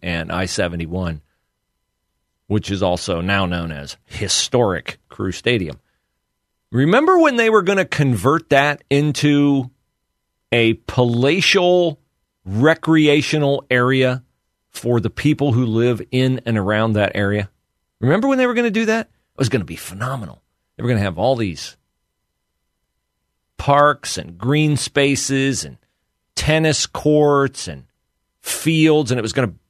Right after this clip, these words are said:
be this awesome public-private partnership that proved that Andrew Ginther and the people of the city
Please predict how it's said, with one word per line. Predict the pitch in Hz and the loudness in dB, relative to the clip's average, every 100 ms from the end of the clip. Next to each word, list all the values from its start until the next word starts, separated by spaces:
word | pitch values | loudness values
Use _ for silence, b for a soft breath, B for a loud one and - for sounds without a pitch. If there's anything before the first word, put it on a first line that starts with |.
| _ | _
be | 165 180 180 | 0 2 2
this | 139 208 - - - | 2 0 -2 -12 0
awesome | 143 170 170 - 175 175 165 - _ _ _ _ - | 4 4 2 0 0 0 -2 -6 _ _ _ _ -2
public-private | 165 160 165 165 - - 143 143 139 147 _ | 2 4 2 0 -4 2 4 4 2 -4 _
partnership | - 131 - 135 - 131 131 - _ _ _ _ _ _ _ _ _ _ _ _ _ | 0 2 2 -4 0 0 0 -4 _ _ _ _ _ _ _ _ _ _ _ _ _
that | 104 120 127 - | -2 -2 -2 -4
proved | 147 175 185 151 | 2 4 4 2
that | 123 | 0
Andrew | 123 156 156 127 | 2 2 2 2
Ginther | 143 143 147 135 | 0 0 0 0
and | 113 | -2
the | 104 | -4
people | - - 147 143 139 | -4 -2 -2 0 -4
of | 107 | -4
the | 98 | -8
city | - 139 135 127 | -4 -2 0 -2